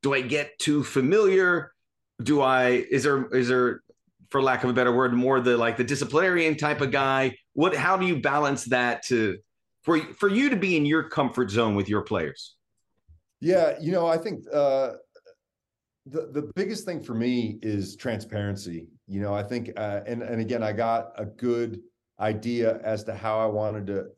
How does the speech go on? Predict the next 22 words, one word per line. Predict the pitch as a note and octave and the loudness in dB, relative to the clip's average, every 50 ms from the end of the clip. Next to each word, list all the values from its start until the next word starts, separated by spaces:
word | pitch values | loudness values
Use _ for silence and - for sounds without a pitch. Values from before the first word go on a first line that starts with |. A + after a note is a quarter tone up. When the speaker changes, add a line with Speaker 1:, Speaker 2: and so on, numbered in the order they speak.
| _ F#2 - | _ _ -10
Speaker 2:
to | - G2+ | -8 -6
manage | F#2 F#2 G2+ G#2+ G#2+ G#2+ G2+ - - | -4 -4 -4 -4 -4 -4 -6 -10 -10
players | - G#2 G#2 G2+ G2+ G2+ G2 F2+ | -8 -6 -4 -4 -4 -4 -6 -6
and | F#2+ F#2 | -8 -8
how | G2+ G2+ G#2 G2+ | -6 -4 -4 -4
I | |
wanted | G2 G2+ G#2 G2 F#2+ | -4 -4 -4 -6 -8
to | F2+ | -10
coach | G2+ - G#2 G2+ G2 - | -10 -8 -8 -8 -8 -8
when | G2+ G2 | -6 -6
I | F#2+ | -6
was | F#2+ F2+ | -4 -6
a | F#2 | -8
player | F#2 - G#2+ G2+ G2 F#2+ | -8 -8 -6 -6 -4 -6
myself. | F2 E2+ E2+ - - A2 G2+ F2+ D#2+ - | -6 -8 -10 -8 -6 -4 -4 -4 -4 -6
And | F#2 F#2+ | -8 -8
I | G2+ | -6
always | A2 A#2+ B2 A2+ F#2+ - | -4 -4 -4 -4 -6 -6
looked | A#2+ A2 G2+ | -10 -8 -8
at | A#2 G2 G2 | -8 -8 -6
managers, | G#2+ A2 G#2+ G#2+ A2 G2+ G#2 G#2+ G#2+ G2+ - - _ _ _ _ _ _ - | -6 -6 -6 -6 -6 -6 -6 -6 -6 -8 -10 -14 _ _ _ _ _ _ -10
um, | F#2+ G2 G2 F#2+ F#2 F#2 F2+ F2 F2+ E2+ - | -8 -6 -4 -4 -4 -4 -6 -6 -8 -12 -14